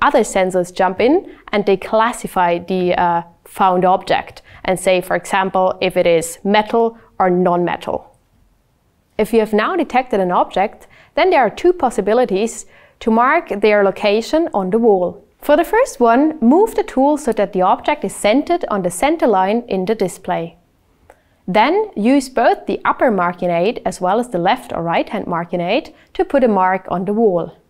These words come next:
Then create a point of intersection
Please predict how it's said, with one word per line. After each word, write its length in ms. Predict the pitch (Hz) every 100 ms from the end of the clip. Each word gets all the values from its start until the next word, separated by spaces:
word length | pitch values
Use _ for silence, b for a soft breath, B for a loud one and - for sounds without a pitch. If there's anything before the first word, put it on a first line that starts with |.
| b b b b
Then 440 | 175 185 190 359 -
create 280 | - 208
a 40 | 196
point 360 | 185 339 392
of 120 | 277 -
intersection 880 | 220 180 - 277 - - 220 240